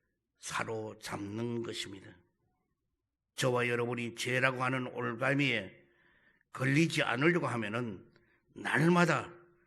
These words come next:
우리가 구주 예수 그리스도를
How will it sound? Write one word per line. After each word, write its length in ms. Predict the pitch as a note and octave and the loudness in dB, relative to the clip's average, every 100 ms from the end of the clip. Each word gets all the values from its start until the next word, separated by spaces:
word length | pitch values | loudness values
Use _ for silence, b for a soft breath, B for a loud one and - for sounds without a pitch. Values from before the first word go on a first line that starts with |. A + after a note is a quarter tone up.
| b b - | b b -8
우리가 580 | A#2+ A#2 A2+ G2+ - _ _ _ _ _ | -6 -4 -4 -6 -14 _ _ _ _ _
구주 380 | - D#3+ D3+ C#3+ | 2 2 4 0
예수 640 | C3 C3 - C3+ A#2+ - B B B | 2 0 -2 -4 -4 -8 B B B
그리스도를 560 | - C#3 - F#3 D#3 | -2 0 0 2 2